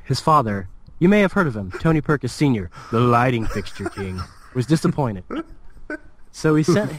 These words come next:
he sent him to fat camp. After losing all the weight, he was determined to win his father's approval back. He didn't. Instead, he stole money from his father, who liked to be called Papa for some fucking weird reason, to become the owner of Camp Hope,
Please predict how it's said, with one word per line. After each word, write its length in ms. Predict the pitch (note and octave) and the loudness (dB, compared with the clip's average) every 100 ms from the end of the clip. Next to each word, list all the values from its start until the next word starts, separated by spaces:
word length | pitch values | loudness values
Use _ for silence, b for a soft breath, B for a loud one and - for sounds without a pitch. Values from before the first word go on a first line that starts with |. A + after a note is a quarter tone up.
| - - | -16 -4
he 120 | F3+ | 0
sent 200 | F3 A3 | 0 0
him 100 | A3 | 0
to 60 | G3 | 0
fat 280 | - A#2+ - | 0 -2 -2
camp. 320 | G#2 F2+ F2+ - _ _ _ - | -12 -12 -12 -18 _ _ _ -2
After 260 | C3+ - F#3+ | -2 2 2
losing 300 | G#3+ G3+ G3 | 4 2 2
all 80 | E3+ | 2
the 80 | |
weight, 260 | D3 D3+ D3+ | 4 4 2
he 100 | C#3 | -2
was 100 | C3+ | -4
determined 480 | B2+ A#2 D#3+ D#3 D3 | -4 -4 0 2 2
to 80 | B2 | 2
win 160 | B2+ | 2
his 140 | C3 - | 0 0
father's 340 | B2+ B2+ A#2 | 0 0 0
approval 320 | A2+ B2 A#2 | -4 -2 -2
back. 340 | G2+ F2+ E2 - _ _ _ _ _ | -2 -4 -6 -14 _ _ _ _ _
He 100 | B2+ | 0
didn't. 360 | A2+ F#2+ F#2 - _ _ _ _ | 0 -2 -6 -8 _ _ _ _
Instead, 360 | C3+ - F#3 E3+ | -2 2 4 4
he 80 | |
stole 240 | D3 - F#3 | 2 2 4
money 240 | D3+ C#3+ | 4 2
from 180 | - B2+ | -2 -4
his 120 | A#2 | -4
father, 380 | - A2 A2 A2+ | 0 0 2 0
who 140 | A2 A2+ | 0 2
liked 300 | B2 C#3 - | 2 0 -4
to 80 | |
be 140 | B2+ A2 | -4 -2
called 260 | - G#2 | 0 -2
Papa 420 | - A#2 A2+ F2 D#2+ | 0 0 0 -4 -10
for 140 | - A#2 | -12 -12
some 240 | - B2 | -4 -4
fucking 380 | A2+ A#2 - F#2+ | -2 -2 -2 -2
weird 240 | G#2 A2 | 0 0
reason, 380 | F2+ F2+ G2+ A#2 - - _ _ _ _ - | -2 -4 -2 -4 -6 -20 _ _ _ _ -2
to 80 | C#3+ | 2
become 260 | C#3+ G#3+ | 4 6
the 80 | G3 | 6
owner 260 | F3 F3+ F3 | 6 6 4
of 100 | C#3+ | 2
Camp 260 | - E3+ | 2 2
Hope, 240 | D#3+ C3+ | 4 2